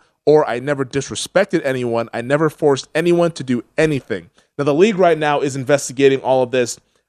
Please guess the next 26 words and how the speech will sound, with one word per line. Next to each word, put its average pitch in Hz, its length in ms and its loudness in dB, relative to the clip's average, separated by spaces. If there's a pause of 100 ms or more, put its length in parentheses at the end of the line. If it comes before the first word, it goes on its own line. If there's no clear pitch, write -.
(120)
Eventually, 190 580 0
within 147 280 0
a 135 40 0
month 143 340 -2
or 123 100 -2
so, 120 180 -2
I'd 113 160 -2
imagine, 123 640 -2 (320)
we'll 135 100 2
get 139 200 -2
some 160 320 -2
sort 143 180 -2
of 113 80 -4
verdict 127 500 0
on 139 180 0
a 120 100 -4
suspension 170 600 -2
for 127 100 -14
Deshaun 113 420 -4
Watson, 110 460 -2 (360)
but 180 80 2
it's 180 180 0
unlikely 254 540 2
he'll 165 200 4
play 147 420 4
week 123 360 -4